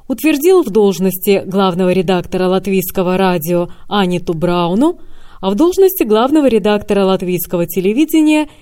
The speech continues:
Сигиту Роте. Они только готовятся приступить к выполнению своих новых обязанностей, но представление о своей будущей миссии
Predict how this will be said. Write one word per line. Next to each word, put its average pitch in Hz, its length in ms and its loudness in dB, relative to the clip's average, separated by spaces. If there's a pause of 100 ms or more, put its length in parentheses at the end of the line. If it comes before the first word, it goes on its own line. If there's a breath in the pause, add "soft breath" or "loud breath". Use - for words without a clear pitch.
Сигиту 196 640 -2
Роте. 190 500 0 (560 soft breath)
Они 269 220 2
только 294 260 2
готовятся 277 580 2
приступить 202 560 -4
к - 60 -8
выполнению 202 580 0
своих 190 340 -2
новых 180 320 -2
обязанностей, 185 920 -2 (300 loud breath)
но 202 240 2
представление 202 1000 0
о 165 160 -10
своей 180 380 -2
будущей 175 540 -4
миссии 180 640 -2